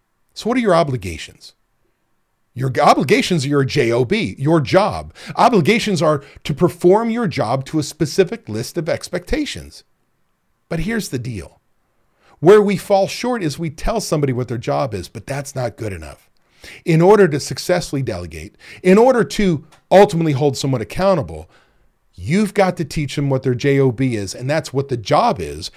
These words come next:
how to do it, how well it should be done, more importantly, by when. So it's not just take inventory.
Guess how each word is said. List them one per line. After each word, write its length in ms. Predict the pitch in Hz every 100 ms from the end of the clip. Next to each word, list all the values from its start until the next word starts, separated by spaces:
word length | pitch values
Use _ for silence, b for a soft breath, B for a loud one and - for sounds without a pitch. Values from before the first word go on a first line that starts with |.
| b
how 300 | - 196 208
to 120 | 180
do 220 | 123 92
it, 140 | 82 - B
how 160 | - 147
well 220 | 165 226
it 100 | -
should 120 | -
be 120 | 123
done, 360 | 82 80 78 123 b
more 220 | b 143 147
importantly, 540 | 143 - 120 113 131
by 200 | 123 139
when. 420 | 131 180 90 71 _ _ _ _ _ _ _ _ _ _
So 140 | - 214
it's 160 | 190
not 220 | 147 208 233
just 200 | 180 -
take 240 | 147 -
inventory. 760 | 165 214 147 - 76 65 160